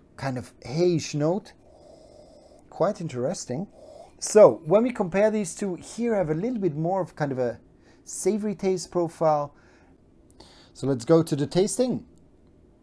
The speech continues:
Mm. Have a nice creaminess in the beginning.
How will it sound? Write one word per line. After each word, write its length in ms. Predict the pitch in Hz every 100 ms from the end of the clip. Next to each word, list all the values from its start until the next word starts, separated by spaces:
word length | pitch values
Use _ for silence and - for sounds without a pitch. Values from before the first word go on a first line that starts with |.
| - - - - - _ - - - - - _ _ - - - - - - - - _ _ - _ 110
Mm. 240 | 107 90 76 - - - - - - - _ _ - _ _ - _ _ _ -
Have 120 | 113
a 20 |
nice 480 | 123 165 170 170 -
creaminess 600 | - - 196 185 156 127
in 160 | - 147
the 60 | 123
beginning. 580 | 117 170 165 160 196